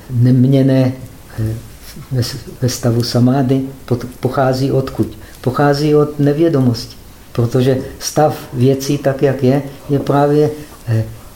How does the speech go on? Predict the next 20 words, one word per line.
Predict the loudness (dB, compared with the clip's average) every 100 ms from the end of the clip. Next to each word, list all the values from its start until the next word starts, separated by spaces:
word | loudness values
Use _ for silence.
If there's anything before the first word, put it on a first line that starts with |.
| -2
na | 2 4
ně | 2 0
kontemplujeme | 0 2 2 2 2 2 4 4
jako | 2 0
takovost. | -2 -2 -2 0 0 -2 -8 -16 -20 -20 -20 -20 -20 -20 -20 -20 -20 -20 -20 -20 -20 -20 -18 -16 -8
A | 0
jestliže | 0 2 2 2
přijmeme | 0 -2 0 2 4 2 0 -4
tedy | 0 2 2 0
nejáství | 2 4 4 4 0 -2 0 2 2 -2 -10 -20 -20 -20 -20
v | -14
osobách, | -4 -2 0 2 2 0 -4 -16 -2
musíme | 2 2 2 2 2 2 -2 -10 -18 -14 -2
eo | 2 2
ipso | 2 -2 0 0
přijmout, | 0 -8 -2 2 4 2 2
že | 2
nejáství | 4 4 2 0 -2 -2 -2 -4 -10 0
je, | 0 0 -4 -14 -6
eh, | 0 0 0